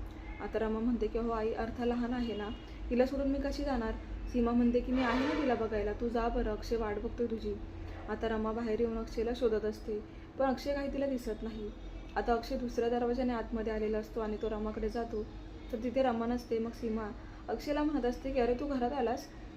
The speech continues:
मी तर रमाला आताच बाहेर पाठवलं, तू पावसात भिजत होतास ना, मला माहीत आहे तू रमाची वाट बघत होतास ना." अक्षय म्हणतो की, "हो गाई, मी खूप वेळ वाट बघितली पण रमा काही बाहेर आली नाही आणि मीच कंटाळलो आणि आतमध्ये आलो." मग सीमा म्हणते की, "जा,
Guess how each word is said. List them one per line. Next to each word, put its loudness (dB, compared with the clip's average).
मी 4
तर 6
रमाला 4
आताच 0
बाहेर 0
पाठवलं, 0
तू 0
पावसात 2
भिजत 0
होतास -2
ना, -4
मला 4
माहीत 2
आहे 2
तू 4
रमाची 2
वाट 2
बघत 0
होतास -2
ना." -2
अक्षय 0
म्हणतो 4
की, 0
"हो 2
गाई, 2
मी 0
खूप -2
वेळ 4
वाट 6
बघितली 0
पण 2
रमा 0
काही 0
बाहेर 0
आली 2
नाही 0
आणि 0
मीच -2
कंटाळलो 2
आणि 0
आतमध्ये 0
आलो." 2
मग 0
सीमा 2
म्हणते 4
की, 0
"जा, 2